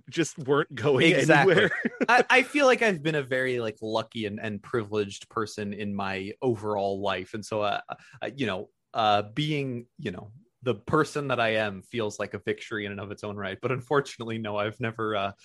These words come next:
Speaker 2: like, free P S five shipped to your home, uh, from Taco Bell. Not me, unfortunately.
Speaker 1: I hear ya. You've won the friendship of Hideo Kojima.
Speaker 2: Yeah,
Speaker 1: <laughs>
Speaker 2: let's say that.
Speaker 1: Surely, what more could you ask for? Uh,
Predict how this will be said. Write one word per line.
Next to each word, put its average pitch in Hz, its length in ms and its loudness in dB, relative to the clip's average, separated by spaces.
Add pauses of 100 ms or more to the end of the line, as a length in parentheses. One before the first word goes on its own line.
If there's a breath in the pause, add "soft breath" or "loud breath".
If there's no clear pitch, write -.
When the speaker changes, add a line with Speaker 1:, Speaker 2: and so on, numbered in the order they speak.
(140 loud breath)
Speaker 2:
like, 110 180 0
free - 560 2
P 190 220 4
S 175 160 4
five 143 480 4
shipped - 280 -8
to 165 60 -2
your 151 200 2
home, 131 460 0 (380 soft breath)
uh, 104 280 2
from 120 200 -4
Taco 139 360 0
Bell. 95 280 -4
Not 120 220 -2
me, 98 280 -8
unfortunately. 110 880 -10 (200)
Speaker 1:
I 104 160 -10
hear 95 280 -6
ya. 92 160 -4 (600 soft breath)
You've 113 180 -6
won 156 340 0
the 175 60 -2
friendship 175 680 -2
of 110 180 -10
Hideo 131 420 -2
Kojima. 98 720 -4 (180)
Speaker 2:
Yeah, 131 380 6 (280)
Speaker 1:
<laughs> 311 260 0
Speaker 2:
let's - 160 -8
say 127 100 -2
that. 120 240 2
Speaker 1:
Surely, 165 220 -4
what 127 240 -6
more 143 200 -2
could 147 160 -14
you 135 120 -4
ask 101 400 -12
for? 98 280 -10 (960 loud breath)
Uh, 110 680 4